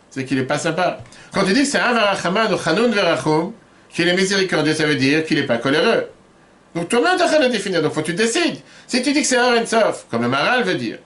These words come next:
et tu peux pas le définir dans aucune forme, là, moi, quand tu dis, je suis d'accord avec toi, vas-y, viens, cours avec. À ce moment-là, comment t'as fait ? Toute la, c'est toute la Torah, toute la Tfila, c'est en train de définir. Donc tu es bien obligé de dire que les deux sont vrais.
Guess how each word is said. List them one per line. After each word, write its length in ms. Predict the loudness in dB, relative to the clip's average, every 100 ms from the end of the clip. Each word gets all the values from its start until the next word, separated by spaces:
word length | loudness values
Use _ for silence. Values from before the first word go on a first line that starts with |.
| -20 -20 -4
et 100 | -2
tu 100 | 0
peux 100 | 0
pas 260 | 2 2 2
le 60 |
définir 400 | 0 -2 0 2
dans 200 | 2 0
aucune 260 | -2 -2 -4
forme, 340 | 0 0 2
là, 80 | 0
moi, 180 | 0 0 0
quand 80 | -2
tu 140 | 0
dis, 100 | 0
je 60 | 0
suis 100 | -2
d'accord 240 | 0 2
avec 200 | 2 0
toi, 140 | 0
vas-y, 340 | 0 0 -2 -4 -14 -20 _ _
viens, 220 | 0 0
cours 220 | 0 0 2
avec. 400 | 2 -2 -4 -18 _ _ _ -8
À 60 |
ce 100 | -4
moment-là, 180 | 0 0
comment 160 | 0 -2
t'as 100 | 0
fait ? 160 | -2 -2
Toute 180 | 0
la, 120 | 0 -2 -6 -12 -4
c'est 120 | -2
toute 140 | 0
la 100 | 0
Torah, 400 | 0 2 4 2
toute 120 | 0 -4
la 60 |
Tfila, 260 | -4 -2 0
c'est 160 | -2 -6
en 60 |
train 140 | -4 -2
de 80 |
définir. 420 | 0 0 0 0 -2 -8 -20 -20 -20 _
Donc 120 | -4
tu 80 | 0
es 20 |
bien 160 | 2 2
obligé 280 | 2 2 2
de 60 |
dire 140 | 0 0
que 80 | 2
les 140 | 2
deux 240 | 2 2
sont 160 | 2 0
vrais. 260 | -2 -4